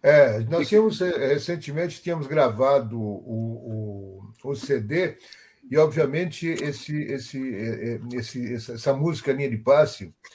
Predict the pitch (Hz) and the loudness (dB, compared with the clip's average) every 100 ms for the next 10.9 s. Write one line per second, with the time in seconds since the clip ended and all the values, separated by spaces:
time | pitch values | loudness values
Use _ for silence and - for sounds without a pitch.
0 | _ _ - - 139 135 110 143 123 - | _ _ -20 -10 0 2 2 0 -2 -4
1 | 117 123 113 110 131 123 107 127 131 113 | -4 -2 -4 -6 -4 -4 -2 -2 -2 2
2 | 143 147 175 160 151 156 165 156 143 139 | 2 2 -2 0 0 0 0 -2 0 0
3 | 175 180 - 127 113 113 101 95 87 82 | 0 -2 -2 0 0 0 -2 -6 -6 -14
4 | - - _ _ _ _ 143 151 147 113 | -16 -20 _ _ _ _ -4 -2 -2 -4
5 | 110 - 95 104 123 127 - - - - | -10 -8 -8 -4 -4 -4 -8 -20 -20 -20
6 | - - 160 165 156 110 190 170 170 - | -20 -8 -6 -2 -2 2 4 4 2 6
7 | 170 120 107 147 160 143 - 139 123 135 | 6 6 4 2 2 0 0 -2 -2 -4
8 | 160 - - 110 117 139 120 - - - | -6 -8 -6 -2 -2 -2 -6 -14 -16 -20
9 | - _ 110 151 160 160 147 127 - 156 | -20 _ 0 2 4 4 4 4 2 0
10 | 160 131 110 120 113 139 143 127 107 | 0 -2 -6 -4 -2 0 -2 -2 -4